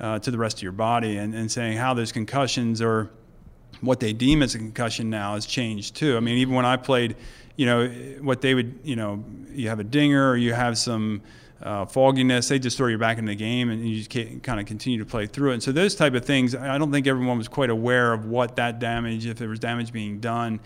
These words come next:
and the effect it would have for the future. And saying, you know, if I would know what these guys know now, would I have stopped playing sooner? I, it probably. I mean, I think that, uh, you know, I, I, with a couple years left in my career, and when I think back, I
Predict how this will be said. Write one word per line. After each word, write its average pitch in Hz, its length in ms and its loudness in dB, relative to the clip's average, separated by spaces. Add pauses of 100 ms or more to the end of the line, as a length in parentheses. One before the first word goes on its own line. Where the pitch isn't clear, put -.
(340)
and 117 140 0
the 117 80 2
effect 120 340 -2
it 127 60 -4
would 107 140 -6
have 117 260 -4
for - 80 -8
the 101 100 -6
future. 123 440 -2
And 110 140 -2
saying, 120 360 -2 (420)
you 160 140 2
know, 131 140 6
if 120 100 2
I 156 160 6
would 143 120 4
know 139 160 6
what 131 100 4
these 131 160 2
guys 123 300 2
know 127 220 2
now, 123 760 2 (260)
would 127 160 2
I 120 160 2
have 110 100 0
stopped 113 280 -4
playing 123 260 0
sooner? 123 360 0
I, 127 240 -8
it 180 200 -6
probably. 139 480 2 (180)
I 127 100 -2
mean, 127 140 4
I 127 120 4
think 135 300 2
that, 120 200 0
uh, 120 500 0 (100)
you 151 160 -4
know, 117 300 -2
I, 117 220 -10
I, 98 400 -10
with 123 180 -4
a 143 80 0
couple 139 260 0
years 131 220 4
left 131 180 2
in 123 60 0
my 120 140 2
career, 131 420 4
and 123 80 2
when 120 80 2
I 120 60 0
think 120 200 -2
back, 123 300 2
I 120 300 0